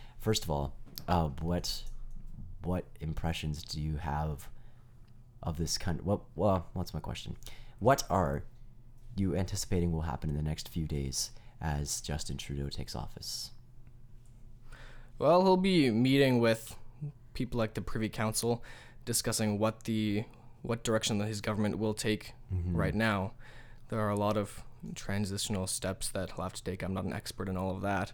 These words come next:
Speaker 1: Right.
Speaker 2: But there will be a lot of changes, I imagine.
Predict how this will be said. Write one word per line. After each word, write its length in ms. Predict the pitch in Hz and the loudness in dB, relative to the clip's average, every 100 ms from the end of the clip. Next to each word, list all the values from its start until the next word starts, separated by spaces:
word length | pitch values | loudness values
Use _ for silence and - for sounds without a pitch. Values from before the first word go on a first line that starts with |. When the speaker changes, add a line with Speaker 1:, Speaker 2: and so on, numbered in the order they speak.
| - | -4
Speaker 1:
Right. 220 | 85 76 64 - - - | 0 0 -2 -8 -14 -4
Speaker 2:
But 360 | - 101 98 - - - | 0 2 0 -4 -6 -10
there 340 | 120 107 107 104 | -4 0 2 2
will 360 | 98 110 113 110 | 2 4 4 4
be 260 | 107 107 | 4 2
a 80 | 98 | 4
lot 200 | 98 101 | 2 2
of 240 | 98 92 - | -2 -6 -6
changes, 500 | - 107 110 98 90 | 0 2 2 2 0
I 140 | 95 | 0
imagine. 580 | 92 95 104 - 95 | 0 0 -2 -2 -4